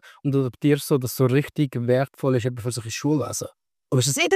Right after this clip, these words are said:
Speaker 2: das ist jetzt in diesem Beispiel gerade ein bisschen ein, ein schlechtes Beispiel, wie wir es schaffen mit Smart Vote. Wir haben also die Software von Smart Vote. Das ist, ähm, das ist in dem Moment ist, ist es, ist es nicht so, aber sonst ist das genau eigentlich mein Erfolgsrezept. Also,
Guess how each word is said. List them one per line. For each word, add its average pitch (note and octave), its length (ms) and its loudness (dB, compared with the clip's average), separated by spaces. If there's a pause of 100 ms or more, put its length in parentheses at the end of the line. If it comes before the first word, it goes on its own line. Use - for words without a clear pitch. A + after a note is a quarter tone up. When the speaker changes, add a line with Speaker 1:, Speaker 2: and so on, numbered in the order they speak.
(300)
Speaker 2:
das F4 120 0
ist D#4 80 -6
jetzt E4 160 -4
in C#4+ 40 -10
diesem D#4+ 200 0
Beispiel D#4+ 300 -6
gerade C4+ 200 -4
ein B3+ 80 -6
bisschen B3+ 260 -4
ein, A#3+ 80 -6
ein - 20 -12
schlechtes - 520 -2
Beispiel, C#4 280 -2
wie A#3 40 0
wir A#3 80 0
es A3 100 -4
schaffen B3+ 380 -2
mit C4 100 -2
Smart B3 320 0
Vote. B3 240 0
Wir A3+ 60 2
haben G3+ 80 0
also G3+ 160 -4
die - 100 -12
Software A3+ 360 0
von A#3+ 100 -4
Smart A3 360 2
Vote. A#3+ 280 4 (100)
Das A3 160 -2
ist, - 220 -6 (360)
ähm, G3+ 400 0
das A#3+ 120 -2
ist B3 80 0
in A3+ 80 -2
dem B3+ 160 4
Moment B3 340 2
ist, A#3+ 140 -2
ist A3 180 -4
es, G#3 140 -6
ist A#3 220 -6
es A3 120 -6
nicht B3 300 -2
so, B3 260 4
aber A#3 220 0
sonst - 360 -2
ist - 180 -8
das A#3 140 -6
genau A3 400 0
eigentlich G#3+ 260 0
mein A3+ 120 0
Erfolgsrezept. - 920 -6
Also, G#3+ 160 2